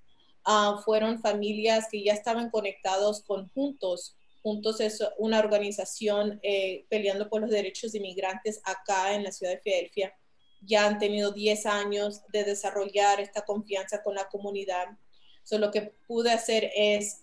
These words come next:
ir a diferentes sesiones, presentar la idea, tratar de desa-, desarrollarlo y, es-,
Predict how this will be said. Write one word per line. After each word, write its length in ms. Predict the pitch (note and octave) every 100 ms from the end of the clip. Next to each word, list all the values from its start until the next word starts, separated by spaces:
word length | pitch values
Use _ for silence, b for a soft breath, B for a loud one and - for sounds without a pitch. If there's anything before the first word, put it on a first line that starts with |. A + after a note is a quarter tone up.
| -
ir 480 | A3+ A#3 A#3+ B3 -
a 440 | G3+ G3 G3 G3 G3
diferentes 520 | G#3 G#3 G3+ A3 A3
sesiones, 580 | G#3+ - G#3 G3+ G#3 -
presentar 720 | G#3 A3 - F#3+ G3 G3 F#3+
la 80 | G#3+
idea, 640 | A3 G#3 G3 F#3+ F#3+ F#3+
tratar 320 | G#3 F#3+ F#3
de 140 | F#3+ G#3+
desa-, 240 | G#3+ -
desarrollarlo 920 | G#3+ G#3+ G#3+ G#3+ G#3+ G3+ F#3 F#3+ G3+ -
y, 200 | A#3+ A3
es-, 280 | G#3+ -